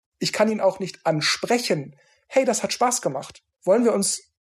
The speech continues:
morgen nochmal treffen?" Klar gibt's da auch jede Menge Idioten. Man kann auch oft auf irgendwelche Deppen treffen, das ist mir klar.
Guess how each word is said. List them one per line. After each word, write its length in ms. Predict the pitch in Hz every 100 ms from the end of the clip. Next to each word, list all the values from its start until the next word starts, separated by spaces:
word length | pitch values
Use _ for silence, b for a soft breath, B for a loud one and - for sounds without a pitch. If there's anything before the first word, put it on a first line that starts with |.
| _
morgen 300 | 180 202 220
nochmal 280 | 220 226 185
treffen?" 380 | - 151 - - _ _ _ _ -
Klar 520 | - 185 226 226 - 180
gibt's 180 | 202
da 100 | -
auch 140 | 180 165
jede 240 | 190 196
Menge 260 | 180 180 175
Idioten. 600 | 170 151 165 160 - - - -
Man 220 | - 185
kann 280 | 180 196 185 -
auch 260 | 180 - -
oft 280 | 226 233 -
auf 220 | 160 -
irgendwelche 420 | 196 180 170 165
Deppen 260 | 165 196 202
treffen, 340 | - 196 208
das 140 | 165
ist 180 | - -
mir 120 | 147
klar. 400 | 139 196 220 220